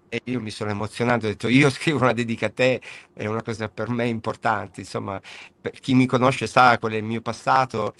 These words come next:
e perché ho abbracciato questo, questo lavoro ultimamente, in questi ultimi anni. E avere, avere voi a cena, per me siete tutti uguali, ma quando vengono, ven-, vengono queste persone, come sai,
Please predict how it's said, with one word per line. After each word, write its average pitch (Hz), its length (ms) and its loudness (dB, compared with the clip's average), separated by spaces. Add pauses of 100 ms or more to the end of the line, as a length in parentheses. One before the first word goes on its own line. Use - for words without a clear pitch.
(160)
e - 100 -12
perché - 240 -6
ho 110 100 0
abbracciato 107 480 -8
questo, 107 540 -6
questo 110 280 -4
lavoro 107 580 0
ultimamente, 107 800 -4
in 98 160 -8
questi 104 300 -8
ultimi 104 400 -2
anni. 120 320 4 (1400)
E 92 200 -2
avere, 104 800 0
avere 123 260 2
voi 135 240 2
a 113 60 -2
cena, 127 280 -4
per 135 140 -4
me 160 100 -4
siete 123 220 -12
tutti 127 220 -12
uguali, 113 340 -2
ma 98 220 -10
quando 113 260 -8
vengono, 113 600 -6
ven-, 113 280 -8
vengono 117 380 -6
queste 110 200 -12
persone, 110 380 -4
come 104 160 -6
sai, 110 360 -4